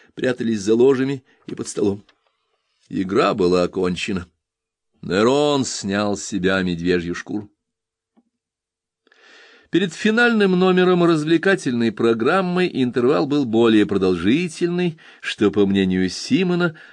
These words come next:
объяснялось не столько необходимостью дать гостям прийти в себя, сколько необходимостью позволить императору восстановить голос.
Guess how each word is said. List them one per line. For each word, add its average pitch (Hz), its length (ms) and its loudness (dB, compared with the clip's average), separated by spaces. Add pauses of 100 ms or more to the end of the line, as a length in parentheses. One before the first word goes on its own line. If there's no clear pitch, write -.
объяснялось 143 760 -2
не 143 140 -2
столько 196 460 0
необходимостью 190 840 -2
дать 180 240 -2
гостям 170 460 -2
прийти 165 380 -6
в - 60 -14
себя, 117 440 -2 (280)
сколько - 380 -4
необходимостью 107 880 -2 (200)
позволить 101 540 2
императору 104 680 0
восстановить 104 580 -6
голос. 98 420 -6